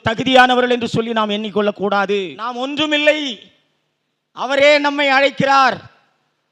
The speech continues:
அவரே நம்மை தாழ்மைப்படுத்துகிறார், அவரே அவருக்கென்று வாழ்வதற்கு அவருடைய ஆவியை நமக்கு கொடுக்கிறார்.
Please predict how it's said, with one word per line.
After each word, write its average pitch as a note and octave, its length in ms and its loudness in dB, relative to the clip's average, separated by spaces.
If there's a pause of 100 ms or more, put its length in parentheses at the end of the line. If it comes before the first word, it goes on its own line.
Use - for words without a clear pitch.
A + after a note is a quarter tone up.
(300)
அவரே D4 260 4 (100)
நம்மை C#4+ 180 -2 (120)
தாழ்மைப்படுத்துகிறார், C4+ 960 0 (880)
அவரே D4 260 4 (120)
அவருக்கென்று D4+ 580 4
வாழ்வதற்கு D4 500 2 (460)
அவருடைய C#4 400 4 (560)
ஆவியை D4+ 320 6
நமக்கு C#4 320 0
கொடுக்கிறார். C4+ 540 4